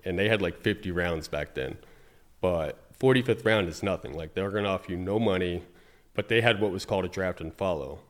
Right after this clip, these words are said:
So after my freshman year in college, they drafted me in the forty-fifth round.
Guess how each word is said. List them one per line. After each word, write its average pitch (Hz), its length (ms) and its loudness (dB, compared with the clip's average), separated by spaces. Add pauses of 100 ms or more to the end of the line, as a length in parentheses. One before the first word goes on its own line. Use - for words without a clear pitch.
So - 200 -4
after 113 240 0
my 95 160 2
freshman 107 460 -2
year 92 140 -2
in 87 80 -4
college, 165 380 6
they 127 120 2
drafted 110 320 2
me 101 60 2
in 95 80 2
the 90 40 -4
forty-fifth 92 520 -4
round. 143 340 6